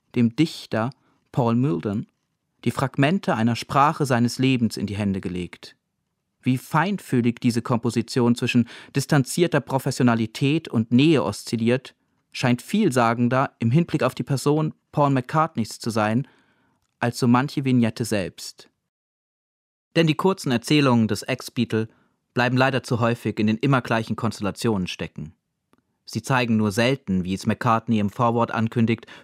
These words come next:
übergreifende Strukturen der Lyrics auf. Wer Beatles-Exegese sucht und betreiben möchte, der ist in der einschlägigen Fachliteratur besser aufgehoben. Oder wende sich vertrauensvoll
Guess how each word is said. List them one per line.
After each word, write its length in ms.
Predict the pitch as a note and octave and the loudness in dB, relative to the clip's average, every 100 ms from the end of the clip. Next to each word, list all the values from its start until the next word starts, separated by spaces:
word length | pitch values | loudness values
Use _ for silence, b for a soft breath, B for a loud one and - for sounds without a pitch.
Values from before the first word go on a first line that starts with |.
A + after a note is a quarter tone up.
| B | B
übergreifende 640 | D#3 C3+ - A2 A2 A#2 | 2 2 0 -2 -2 -4
Strukturen 480 | - - - B2+ A2+ | -6 -8 -2 2 4
der 120 | G2+ | 2
Lyrics 360 | A2 A#2 D#2+ - | 0 -2 -4 -8
auf. 400 | D#2+ D#2 - _ _ _ _ _ _ _ _ | -10 -10 -14 _ _ _ _ _ _ _ _
Wer 180 | A#2 A2+ | 0 0
Beatles-Exegese 1040 | G#2+ F#3+ B2+ - G#2 - A#2 G#2 A2 A2 | 0 -2 -2 -2 -10 -6 -4 0 2 2
sucht 340 | A2 A#2+ A#2 - | 2 2 2 -2
und 100 | A#2 | -4
betreiben 460 | - A2+ A2 A2 | -2 0 0 2
möchte, 400 | A2+ G#2+ - A#2+ B B B B - | 2 0 -4 -4 B B B B -2
der 140 | C#3+ | 0
ist 120 | C3+ | 0
in 100 | B2+ | 0
der 180 | A2+ - | 2 2
einschlägigen 580 | A#2 B2+ - G#2+ G2+ F#2+ | 0 0 0 0 -2 -4
Fachliteratur 840 | B2+ A#2+ A2 F#2+ - F#2+ - G#2+ | -2 -2 -4 -8 -6 -6 -4 -2
besser 320 | G2+ A2 G2 D#2+ | -2 -4 -4 -6
aufgehoben. 640 | D#2+ - F2 E2 E2+ E2 _ _ _ _ _ _ _ - | -8 -10 -8 -8 -10 -12 _ _ _ _ _ _ _ 0
Oder 220 | C#3+ C3 | 2 2
wende 240 | C#3 C#3 | 2 0
sich 220 | A#2 A#2+ | 0 -2
vertrauensvoll 800 | - - B2+ B2 F#2+ - G2 F#2 | -4 0 2 2 -2 -6 -4 -4